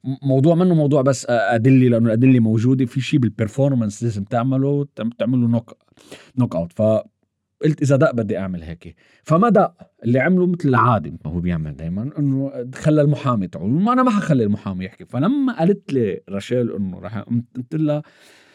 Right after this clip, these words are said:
ما بدق، هو برمت هون، قلت له أعطوني الكاميرا ساعتها. أنا يعني هذا شي مش إنه نزلت ارتجلته و-، وعملتها on purpose، ورح أقول لك ليه on purpose عملتها. عملتها لأنه كان صار، بتعرفي، كانت الانتفاضة صار تقريبًا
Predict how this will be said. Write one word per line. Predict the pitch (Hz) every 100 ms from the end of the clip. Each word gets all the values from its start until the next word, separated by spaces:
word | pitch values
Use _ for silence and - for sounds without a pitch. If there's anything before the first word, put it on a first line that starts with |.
| _
ما | 117 147
بدق، | 143 127 135 -
هو | 104 123 131
برمت | 143 180 170 -
هون، | 101 110
قلت | 80 120
له | 113
أعطوني | - 139
الكاميرا | 107 95 92 82
ساعتها. | - 76 85 95
أنا | 107 95 -
يعني | 69 85 87
هذا | 117 143 143 - - _ _ _ -
شي | - 147
مش | 147 143
إنه | 160 143
نزلت | 127 127 120
ارتجلته | 110 - 98 110 104 -
و-، | 104 110 92 92 -
وعملتها | 92 95 117 202 202 170 120
on | 104 139
purpose، | 139 101 -
ورح | 92 -
أقول | 127
لك | 120 123
ليه | 113
on | 87 95
purpose | 95 98 -
عملتها. | 85 104 104 107 127 - _ _ _ _ _ _ _ -
عملتها | 95 120 117
لأنه | 110 107 107
كان | 113 120
صار، | - 131 120 117
بتعرفي، | - 123 113
كانت | 101 95 -
الانتفاضة | 104 107 135 131
صار | 117 123 120
تقريبًا | - 113 117 107 92